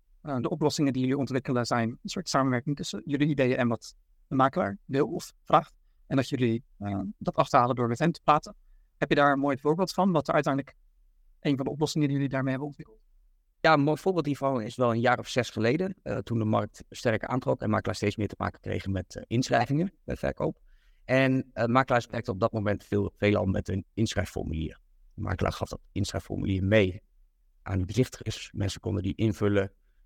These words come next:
Speaker 2: inscannen, mailen naar de makelaar om hun bod achter te laten. En,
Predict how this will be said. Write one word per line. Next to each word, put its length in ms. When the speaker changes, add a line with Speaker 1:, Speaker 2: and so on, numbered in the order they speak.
Speaker 2:
inscannen, 720
mailen 320
naar 120
de 60
makelaar 560
om 180
hun 120
bod 240
achter 320
te 80
laten. 160
En, 520